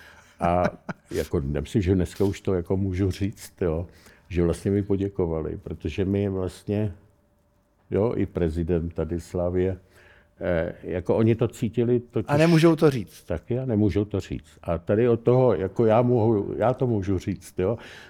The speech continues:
Speaker 1: To je taková hra trochu v offsideu, že jo.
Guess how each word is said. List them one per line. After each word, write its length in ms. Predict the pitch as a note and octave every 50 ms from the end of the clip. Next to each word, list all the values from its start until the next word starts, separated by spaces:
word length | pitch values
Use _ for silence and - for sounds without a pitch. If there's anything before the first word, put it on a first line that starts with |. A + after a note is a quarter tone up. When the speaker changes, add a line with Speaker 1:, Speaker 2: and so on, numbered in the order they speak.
| - _ _
Speaker 1:
To 120 | - G#2
je 180 | G#2+ A2 A2+ A2
taková 600 | G#2+ - - G#2 F#2+ - A2+ A2+ A2 G#2+ G2 F#2+
hra 180 | G#2+ A2+ G#2+
trochu 500 | G#2+ - G#2 A2 G2+ - - - A#2 G#2
v 120 | F#2 - -
offsideu, 600 | G2 - - - - F#2+ G2+ G2+ G#2 A#2+ D3 -
že 160 | - - -
jo. 200 | G2 G#2 A#2+ C#3+